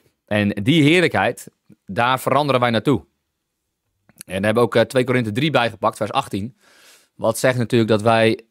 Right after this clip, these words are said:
eh, transformeren naar het evenbeeld van de verheerlijkte Christus. To the transfigured Christ.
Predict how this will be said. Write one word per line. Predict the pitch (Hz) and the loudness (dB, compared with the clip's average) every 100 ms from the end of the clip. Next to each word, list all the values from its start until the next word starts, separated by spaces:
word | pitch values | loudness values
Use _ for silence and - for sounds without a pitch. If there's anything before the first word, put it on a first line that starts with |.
| _ - | _ -6
eh, | 95 98 | 0 0
transformeren | 98 151 185 - 131 143 139 92 123 _ _ _ _ | 0 0 0 0 0 2 2 0 -4 _ _ _ _
naar | - 107 110 | -6 -2 -2
het | - | -2
evenbeeld | 139 151 120 98 101 - - | -2 -2 -2 0 0 -4 -8
van | - 110 110 | -2 0 -2
de | - 101 | -4 -6
verheerlijkte | 101 107 160 156 110 | -2 0 2 0 -2
Christus. | 123 123 90 82 - | -2 -2 -2 -8 -10
To | - | -6
the | 98 | -4
transfigured | - 127 120 131 113 | 0 -2 -2 -2 -4
Christ. | - 120 90 - - | 0 0 -2 -8 -16